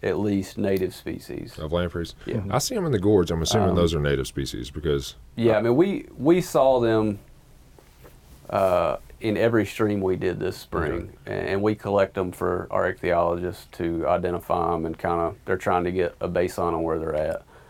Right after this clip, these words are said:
Speaker 1: Uh, a lot of people have argued that they're not native, and I, I think they're,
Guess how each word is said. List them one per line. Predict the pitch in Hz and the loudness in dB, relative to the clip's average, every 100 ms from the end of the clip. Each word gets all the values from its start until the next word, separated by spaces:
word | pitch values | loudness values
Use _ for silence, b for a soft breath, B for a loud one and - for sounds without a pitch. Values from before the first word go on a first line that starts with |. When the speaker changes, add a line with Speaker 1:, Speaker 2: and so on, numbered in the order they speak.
| B B - | B B -4
Speaker 1:
Uh, | 101 | 0
a | |
lot | 101 113 | 4 2
of | 104 | 2
people | 110 101 101 | 0 0 0
have | 90 | 4
argued | 98 98 95 90 | 4 2 -2 0
that | 92 | 0
they're | 92 90 | 0 2
not | 95 92 | 2 2
native, | 98 92 95 98 90 | 0 0 2 0 -2
and | 85 | -2
I, | 90 - | -2 -2
I | 90 | -4
think | - 95 92 | -2 -4 -4
they're, | 82 87 | -2 -2